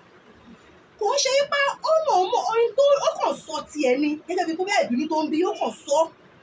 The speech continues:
Ṣùgbọ́n tí nǹkan láburú bá ṣẹlẹ̀ sẹ́ni tó sọ̀rọ̀ yìí sí, wọ́n á padà wá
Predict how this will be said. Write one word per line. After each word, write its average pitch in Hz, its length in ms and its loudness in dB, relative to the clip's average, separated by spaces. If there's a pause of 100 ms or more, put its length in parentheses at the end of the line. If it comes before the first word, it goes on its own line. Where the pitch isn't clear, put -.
(220)
Ṣùgbọ́n 453 360 -4
tí 679 80 2
nǹkan 381 320 -2
láburú 392 320 2
bá 392 100 0
ṣẹlẹ̀ 233 260 -4
sẹ́ni 359 200 0
tó 453 80 -2
sọ̀rọ̀ 370 320 0
yìí 247 100 -4
sí, 359 200 0 (340)
wọ́n 539 160 -2
á 539 100 2
padà 339 240 0
wá 294 120 0